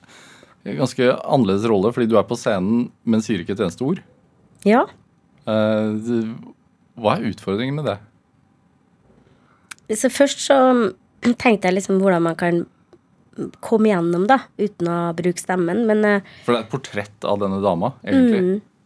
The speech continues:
Speaker 2: ja. Men, eh, men på en måte gikk veldig fort, eh, før, altså, så bare merket jeg at, eh, man, det er jo kroppen s-, snakker jo,
Speaker 1: Mm.
Speaker 2: eh, så man trenger egentlig ikke så mye ord.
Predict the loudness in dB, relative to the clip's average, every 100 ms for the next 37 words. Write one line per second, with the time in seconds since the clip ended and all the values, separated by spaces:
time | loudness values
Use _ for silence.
0 | _ _ _ -4 -2 -4 _ _ _ 0
1 | 4 4 4 4 4 4 0 -2 0 0
2 | 2 0 2 2 2 2 2 2 0 -8
3 | -2 -2 -2 -14 -14 -14 _ _ _ -2
4 | 2 2 2 0 -2 0 0 0 -2 -4
5 | -6 -6 -6 -4 -2 0 2 4 2 0
6 | -4 -6 _ -8 -6 -6 -12 _ _ _
7 | _ _ _ _ _ 0 2 2 0 -2
8 | -10 -8 -2 -2 0 -2 -2 _ _ _
9 | _ _ 2 2 0 -4 -10 -12 -16 _
10 | -8 -6 -6 -4 0 0 -2 _ _ -6
11 | -6 -6 -2 2 2 0 -4 _ _ -4
12 | -4 -2 -2 0 -2 -2 -4 -6 -4 -2
13 | 2 2